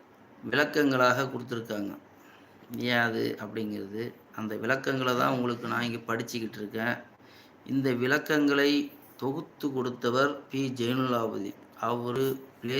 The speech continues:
ஸ்டோர்ல அதற்கான ஆப்பை கொடுத்துருக்காரு. அதுல நீங்க அந்த குர்ஆன், குர்ஆன் தான் அது, அந்த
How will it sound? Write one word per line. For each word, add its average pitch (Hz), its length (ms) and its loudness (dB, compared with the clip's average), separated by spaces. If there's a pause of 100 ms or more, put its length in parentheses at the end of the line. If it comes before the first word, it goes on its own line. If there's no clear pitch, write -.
ஸ்டோர்ல 117 460 -6 (1120)
அதற்கான 113 480 -2
ஆப்பை 127 240 4
கொடுத்துருக்காரு. 113 720 -2 (400)
அதுல 117 280 0
நீங்க 110 320 -4
அந்த 113 200 -4
குர்ஆன், 123 360 4 (200)
குர்ஆன் 120 400 2
தான் 117 160 2
அது, 117 160 -6 (240)
அந்த 110 120 -8